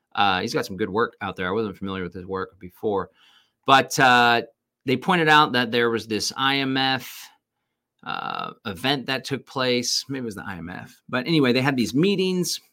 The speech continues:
Uh, the Bank of International Settlements and the head of the I M F are hosting meetings. This is what one of these guys said. "The smart contracts would be allow-, would allow targeted policy functions like welfare payments, consumption coupons, food stamps, et cetera.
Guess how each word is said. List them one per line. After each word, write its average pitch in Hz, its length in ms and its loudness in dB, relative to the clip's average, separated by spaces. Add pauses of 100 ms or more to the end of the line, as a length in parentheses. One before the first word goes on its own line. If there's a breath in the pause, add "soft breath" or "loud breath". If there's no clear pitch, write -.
(160)
Uh, 113 100 -2
the 104 100 -2
Bank 156 240 2
of 135 100 -2
International 131 480 0
Settlements 143 800 -2
and 104 120 -6
the 98 60 -6
head 120 140 -4
of 117 80 -2
the 107 180 -4
I 107 140 -2
M 101 160 -2
F 117 220 -2
are 98 80 -4
hosting 98 400 -6
meetings. 120 460 0 (480 soft breath)
This 120 120 -2
is 117 80 -4
what 113 120 6
one 110 120 2
of 98 40 0
these 95 140 -4
guys 98 240 0
said. 95 180 -2
"The 104 60 -2
smart 202 340 4
contracts 135 600 4
would 110 100 -2
be 113 120 2
allow-, 123 500 4
would 120 140 2
allow 131 500 6
targeted 185 760 2
policy 170 540 2
functions 110 580 -4
like 104 200 -2
welfare 131 600 0
payments, 165 560 -2
consumption 147 840 -2
coupons, 170 680 -2
food 170 320 2
stamps, - 680 -8
et - 140 -16
cetera. 165 400 2